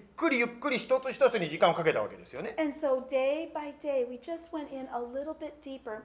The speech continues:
Speaker 2: more than we can do so on a Sunday morning.
Speaker 1: あの、私たちはですね、まあ、忙しい毎日で、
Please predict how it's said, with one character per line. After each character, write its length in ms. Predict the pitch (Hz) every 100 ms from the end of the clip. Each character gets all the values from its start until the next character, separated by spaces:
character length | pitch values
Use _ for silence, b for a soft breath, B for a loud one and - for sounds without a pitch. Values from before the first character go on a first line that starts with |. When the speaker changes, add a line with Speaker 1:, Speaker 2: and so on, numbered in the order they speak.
| 254
Speaker 2:
more 340 | 254 302 330
than 140 | 311 247
we 80 |
can 200 | 233 226
do 160 | 226 320
so 360 | 330 247 196 -
on 120 | 233
a 40 | 220
Sunday 360 | - 208 196
morning. 360 | 208 262 247 175 - b b b _ - -
Speaker 1:
あ 120 | 190
の、 300 | 190 185 180
私 260 | 190 277 269
た 80 | 254
ち 60 |
は 120 | 202 165
で 80 |
す 80 | 156
ね、 380 | 160 160 120 107
ま 120 | 151 156
あ、 320 | 113 - - _
忙 400 | 175 175 262 262
し 180 | 254 247
い 60 | 208
毎 280 | 175 185 175
日 300 | 147 - 127
で、 400 | 131 123 -